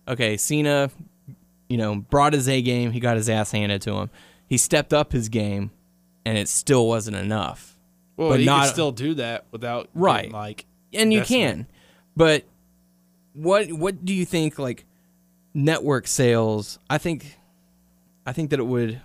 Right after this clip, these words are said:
Speaker 1: raise a bit of network sales. People would buy the network just to see that match,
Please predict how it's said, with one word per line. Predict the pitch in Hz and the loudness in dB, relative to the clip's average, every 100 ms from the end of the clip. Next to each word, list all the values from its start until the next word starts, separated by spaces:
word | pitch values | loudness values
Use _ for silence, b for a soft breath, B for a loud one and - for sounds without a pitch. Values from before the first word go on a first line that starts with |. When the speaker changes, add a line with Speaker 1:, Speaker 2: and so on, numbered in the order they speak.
| - _ _ _ - | -20 _ _ _ -6
Speaker 1:
raise | 123 156 190 | 0 2 2
a | 185 | 2
bit | 156 147 | 4 4
of | 135 | 4
network | 123 110 101 | 2 2 0
sales. | 120 104 - | 0 0 0
People | 127 131 | -6 -2
would | 123 104 | -2 -2
buy | 113 117 | -2 -2
the | 127 | -2
network | 123 107 110 104 | -2 -2 -4 -4
just | 113 120 123 - | -2 0 -2 -4
to | 127 | -6
see | - 117 | -4 -4
that | 110 107 | -4 -6
match, | 101 104 - | -6 -6 -10